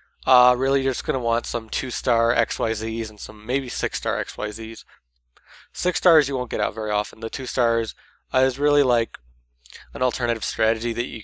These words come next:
can use with all these frogs that you have out if you're not able to summon as much as you need to. But, uh, that's my Obelisk deck. If you ever own Obelisk deck, I'd love to see what cards you use,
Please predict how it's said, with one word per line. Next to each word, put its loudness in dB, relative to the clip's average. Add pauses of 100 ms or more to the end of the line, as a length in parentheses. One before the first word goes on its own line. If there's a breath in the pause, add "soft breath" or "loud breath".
can -14
use -6 (180 soft breath)
with -6
all 0
these -6
frogs -2
that -8
you -6
have -4
out 0
if -8
you're -6
not -2
able -4
to -6 (220 loud breath)
summon -2
as -8
much -8
as -12
you -14
need -10
to. -12 (1400)
But, 2
uh, 6
that's 0
my 0
Obelisk 2
deck. -2 (180)
If -6
you 2
ever 2
own 2
Obelisk 0
deck, 0
I'd -2
love -4
to -12
see -8
what -8
cards -2
you -8
use, -4